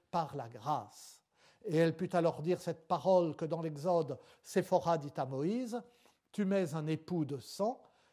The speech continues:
c'est-à-dire, Seigneur, tu m'es un époux de sang, car je t'ai acheté de mon sang. Telle fut Agnès, qui passa le pont de l'épée avec Lancelot du Lac. Alors, l'allusion à l'Exode n'est pas très claire.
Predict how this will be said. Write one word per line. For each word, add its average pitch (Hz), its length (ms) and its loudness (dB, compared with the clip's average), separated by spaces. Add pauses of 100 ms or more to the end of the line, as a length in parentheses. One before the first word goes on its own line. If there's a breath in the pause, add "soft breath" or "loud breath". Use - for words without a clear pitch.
(260 soft breath)
c'est-à-dire, 170 920 -2 (300)
Seigneur, 165 840 -2
tu 202 140 -2
m'es 180 220 0
un 156 80 -4
époux 151 260 -4
de 147 100 -4
sang, 180 220 -4
car 147 180 -6
je 147 100 -8
t'ai 151 220 -12
acheté 190 460 -4
de 147 80 -4
mon 123 160 -14
sang. 202 320 -10 (400 soft breath)
Telle 220 180 4
fut 196 240 -6
Agnès, 139 540 -4 (240 soft breath)
qui 190 140 -2
passa 185 320 2
le 156 80 0
pont 175 220 -6
de 139 100 -6
l'épée 180 440 2
avec 165 320 2
Lancelot 160 380 -2
du 127 140 -4
Lac. - 320 -14
Alors, 165 320 4 (380 soft breath)
l'allusion 185 500 2
à 165 260 0
l'Exode 165 440 0
n'est 156 100 -6
pas 165 200 4
très 156 220 -4
claire. 175 400 0